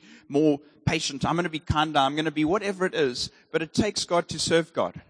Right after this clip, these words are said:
And when we try in our own strength to fix ourselves, we fail again, and then we get more frustrated, then we get more angry, and everything that we want to try and avoid, we actually embrace.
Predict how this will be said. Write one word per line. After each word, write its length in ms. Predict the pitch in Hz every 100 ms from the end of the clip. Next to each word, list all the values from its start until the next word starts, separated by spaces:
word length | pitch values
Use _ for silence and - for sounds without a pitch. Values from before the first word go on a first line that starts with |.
| _ _ _ _ _ _ _ _ _ _ -
And 160 | 151
when 140 | 170 226
we 140 | 233
try 280 | - 202 190
in 60 |
our 140 | 180 170
own 220 | 175 180
strength 340 | - 180 170 -
to 100 | 170
fix 320 | - 220 208
ourselves, 520 | 165 - 147 151 170
we 120 | 165
fail 400 | 165 196 175 170
again, 300 | 156 151 147
and 100 | 143
then 120 | 151
we 80 | 165
get 160 | 160 156
more 120 | 160
frustrated, 520 | - 156 - 151 147
then 120 | 156
we 80 | 160
get 160 | 156 147
more 160 | 147 151
angry, 240 | 156 151
and 100 | 147
everything 400 | 160 170 180 160
that 100 | 160
we 120 | 147
want 180 | 143 151
to 60 | 143
try 220 | 165 156
and 80 | 139
avoid, 340 | 131 147 147
we 120 | 135
actually 300 | - 156 -
embrace. 540 | 139 117 135 151 -